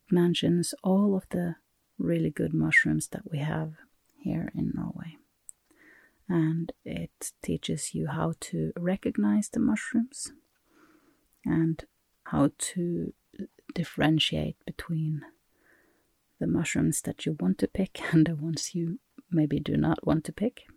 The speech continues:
Um, many of these mushrooms are also easy to recognize, and even if you don't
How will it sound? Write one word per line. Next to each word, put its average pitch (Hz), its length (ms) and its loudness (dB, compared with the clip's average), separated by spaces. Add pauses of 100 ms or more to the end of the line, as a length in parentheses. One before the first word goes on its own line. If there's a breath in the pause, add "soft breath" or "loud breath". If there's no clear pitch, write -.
(2250 loud breath)
Um, 165 280 6
many 190 320 8
of 208 140 6
these 175 300 0
mushrooms 165 520 2 (140)
are 175 120 0
also 165 800 -2 (720)
easy 196 340 2
to 175 240 -2
recognize, - 920 -2 (920 loud breath)
and 160 400 2 (100)
even 170 500 4
if - 360 -4
you 165 200 -2 (100)
don't 175 280 0